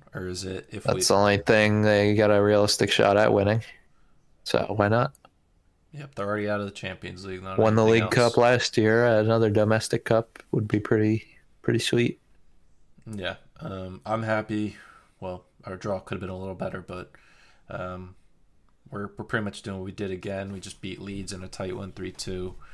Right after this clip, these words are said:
Speaker 1: Wasn't the most convincing as normal, but Gallagher in the ninetieth with a nice little goal was great. Mudryk scored,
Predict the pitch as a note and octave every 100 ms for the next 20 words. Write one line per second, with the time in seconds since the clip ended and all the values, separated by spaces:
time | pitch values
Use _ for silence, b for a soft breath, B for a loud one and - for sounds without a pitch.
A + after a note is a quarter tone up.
0 | b b b b - G#2 G2 F#2+ G2+ F#2+
1 | - F#2+ G2 F#2 - F#2 F#2 F#2+ - F#2
2 | F2 G2 G2 F#2+ F#2 - F2+ F2+ _ _
3 | _ - G2 F#2+ F#2 F#2 F#2 F#2+ F#2 F#2
4 | F#2 F#2 - - F#2 F#2 - F2+ F2 F2+
5 | F2+ F#2 - F#2 F2+ F#2 F2+ F#2+ - -
6 | F#2+ F#2+ F#2+